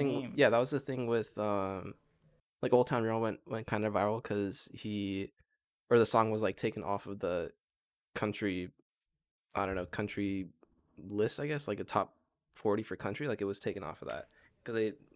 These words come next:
Speaker 1: like, they didn't
Speaker 2: Huh.
Speaker 1: think it was country music or something. And then Billy Ray Cyrus swooped in and saved the day, and he came and did a, he was featured on the song. He did a little bit,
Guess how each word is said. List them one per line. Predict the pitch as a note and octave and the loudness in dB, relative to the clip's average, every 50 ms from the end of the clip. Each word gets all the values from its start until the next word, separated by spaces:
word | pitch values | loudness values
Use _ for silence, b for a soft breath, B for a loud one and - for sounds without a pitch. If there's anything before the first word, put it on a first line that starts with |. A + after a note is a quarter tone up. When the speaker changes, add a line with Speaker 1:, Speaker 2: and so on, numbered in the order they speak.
| _ _ | _ _
Speaker 1:
like, | G2+ G2 F#2+ | -16 -14 -8
they | - G2+ G2+ | -6 -4 -4
didn't | G2+ G2 - | -4 -4 -6
Speaker 2:
Huh. | F2 G#2+ A2 - | -6 -8 -10 -10
Speaker 1:
think | F3+ - - | -12 -10 -8
it | F#2+ | -8
was | F#2+ - | -8 -8
country | - - E2+ - D#2+ | -8 -10 -10 -10 -10
music | D#2 F2 - - | -10 -10 -12 -14
or | E2 | -14
something. | - - - - - - _ B B B B B B B B B B | -14 -14 -14 -14 -16 -16 _ B B B B B B B B B B
And | B2 | -4
then | A#2 A2 | -2 2
Billy | G#2+ B2 A#2+ A#2+ | 2 4 6 6
Ray | A2+ A2+ G#2+ | 6 6 4
Cyrus | - - A2+ A2+ A2+ G#2+ G#2 - - - | 2 0 0 0 0 -2 -4 -6 -10 -8
swooped | - - A#2 - - | -4 -4 -4 -2 -2
in | A2 G#2+ | -2 -2
and | G#2 G2 | -4 -2
saved | - - G#2+ G2+ | 0 0 0 0
the | G2+ G2+ | 0 0
day, | G#2 G2+ G2 G2 | 0 0 0 0
and | F#2 - | -2 -4
he | G2 G2 | -6 -6
came | - G2+ G2+ G2 | -6 -4 -4 -4
and | F#2+ F#2 | -4 -4
did | - F#2+ F#2 F2+ | -4 -2 -2 0
a, | F2+ F2+ F2+ - - _ b b b b b b b _ _ _ _ _ - | -2 -2 -4 -6 -8 _ b b b b b b b _ _ _ _ _ -8
he | - A2+ G#2 | -4 -2 -2
was | G2+ F#2+ | -2 -2
featured | - - G#2 G2 G#2 G2+ | -2 -4 -4 -2 -2 -4
on | G2 G2 | -4 -4
the | F2+ | -6
song. | - - F#2+ F#2+ F#2+ F#2+ | -4 -4 -4 -4 -6 -6
He | - G#2 | -8 -4
did | - G2+ | -4 -2
a | G2 | -2
little | F#2+ F#2+ F#2+ | -2 -4 -6
bit, | G2 G2 F#2 F#2+ F#2+ - _ | -6 -4 -4 -4 -4 -6 _